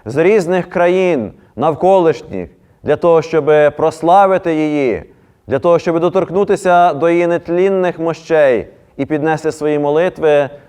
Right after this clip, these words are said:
до преподобної Параскеви Сербської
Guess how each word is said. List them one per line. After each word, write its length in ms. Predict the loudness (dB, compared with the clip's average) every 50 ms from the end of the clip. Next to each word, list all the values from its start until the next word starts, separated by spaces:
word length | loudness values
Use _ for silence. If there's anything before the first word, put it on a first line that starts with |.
| _
до 160 | -2 -2 -2
преподобної 1000 | 0 0 0 0 0 0 2 2 2 2 2 2 0 0 0 0 0 0 -2 -4 -6 -12 -20 _ _ _ _ _
Параскеви 720 | -2 0 0 0 -2 -4 -2 -2 0 0 0 0 0 -2 -4 -8
Сербської 840 | -8 -4 0 0 0 0 -2 -4 -8 -6 -4 -2 -2 -2 -4 -6